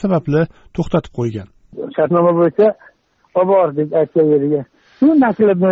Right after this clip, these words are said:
Speaker 2: yozib ber", desak, "Yana safar yozib beraman", dedi. Keyingi safar ham olib borsam, yana yozib beraman. "Endi olib kelmaymiz, bozorga sotib, bankdan pulni aylantirib, mahsulot puli qilib tushiramiz", deb shunaqa qilgan ekan. Topshirmadi keyin. Oqibatda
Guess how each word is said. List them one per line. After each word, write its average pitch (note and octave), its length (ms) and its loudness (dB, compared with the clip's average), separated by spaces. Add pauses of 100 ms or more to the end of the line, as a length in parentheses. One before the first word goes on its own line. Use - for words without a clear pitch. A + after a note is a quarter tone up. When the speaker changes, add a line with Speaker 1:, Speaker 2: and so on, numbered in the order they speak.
Speaker 2:
yozib E3+ 220 0
ber", F3 160 0
desak, A3 220 -4 (420)
"Yana F#3 160 0 (180)
safar F#3 300 0
yozib C#3 220 0
beraman", B2+ 380 0
dedi. F#2+ 140 -10 (380)
Keyingi G#3 340 4
safar A3 220 0
ham A#3 140 0
olib A3+ 120 -2
borsam, C#4 240 -2 (380)
yana F3+ 240 0
yozib B2 220 -2
beraman. G#2 300 -4 (460)
"Endi G3 200 0
olib D#3+ 140 -4
kelmaymiz, E3 500 2 (400)
bozorga E3+ 460 2
sotib, A#3+ 240 0 (600)
bankdan F3 420 0
pulni F#3 220 0
aylantirib, F3+ 460 2
mahsulot F3 320 0
puli F3 180 0
qilib F#3+ 160 0
tushiramiz", C#3+ 520 0
deb G#3 100 -2 (180)
shunaqa E3 340 0
qilgan C#3 260 0
ekan. G#2+ 160 -10 (100)
Topshirmadi E3+ 540 -2
keyin. G#2 220 -6 (300)
Oqibatda F#3+ 380 0